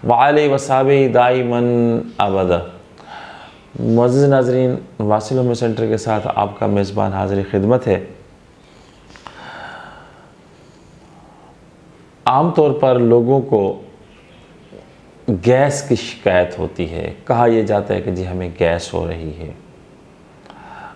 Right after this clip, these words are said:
और ये गैस मैदा में हो या पेट में हो, ये बनती तो ज़रूरी है और ये कुदरती तौर पर बनती भी है और इसका अखराज भी हो जाता है, ये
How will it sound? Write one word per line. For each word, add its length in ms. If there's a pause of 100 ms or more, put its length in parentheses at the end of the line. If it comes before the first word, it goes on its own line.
(160)
और 140
ये 180
गैस 440 (840)
मैदा 480
में 180
हो 360 (480)
या 180
पेट 360
में 160
हो, 120 (840)
ये 100
बनती 360
तो 120
ज़रूरी 520
है 140 (1300)
और 100
ये 260 (680)
कुदरती 400
तौर 240
पर 200 (100)
बनती 420
भी 200
है 360
और 200
इसका 280
अखराज 800
भी 240
हो 220
जाता 320
है, 180
ये 80